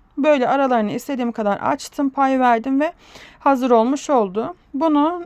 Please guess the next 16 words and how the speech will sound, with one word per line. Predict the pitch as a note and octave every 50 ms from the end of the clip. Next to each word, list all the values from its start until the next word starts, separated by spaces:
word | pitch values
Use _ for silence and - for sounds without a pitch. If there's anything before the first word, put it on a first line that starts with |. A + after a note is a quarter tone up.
| -
e, | - G#3+ A3 A3+ G#3+
dikerken | C4 C4 - D#4 C#4+ C#4+ C#4 - C4+ A3+ G#3 G3+ G3
de | G3 G#3+ C#4 - _ - - - - - - _ -
omuzu | - C#4 D#4+ E4 F4 E4+ C4 A#3 B3 A3+ A3 A3+ D4 D#4+ _ _ _ _ _ _
eski | - C4+ C4+ B3+ - - - E4
haline, | D#4+ D4 D4 C4+ B3 A#3+ A#3 A#3 G#3+ G3+
eski | G3 - - A#3+ B3 - - - C#4+ C#4+ C#4 C#4+ D4+ D#4 E4 _ - A#3+ A3+
genişliğine | G#3 B3 B3 B3 A#3+ B3 A#3+ - - B3+ B3 A#3+ A3 G3+ G3+ G#3 A3+ B3 C#4 _ _ _ _ _ _ -
getirecek | C4 C4+ C4+ - C4 C#4 C4+ A3+ C#4+ C#4+ C#4+ -
kadar | - C#4+ B3+ G#3 G#3+ G#3 G#3+ A#3+ C#4+ - - -
büzdürüyorum | B3 G#3+ G#3+ A#3 A#3+ A#3 A#3 B3+ D4+ C4 D4+ D4+ C#4+ D4 D4+ D#4 D#4+
ve | F4 E4
o | - D#4+
şekilde | C4+ - C4 A3+ - A3 F#3 F#3 F#3+
takıyorum | - - G3+ F#3 - - F#3+ F3+ F3 E3+ E3+ E3+
bedene. | E3+ E3 - D#3+ E3 F#3 C#4+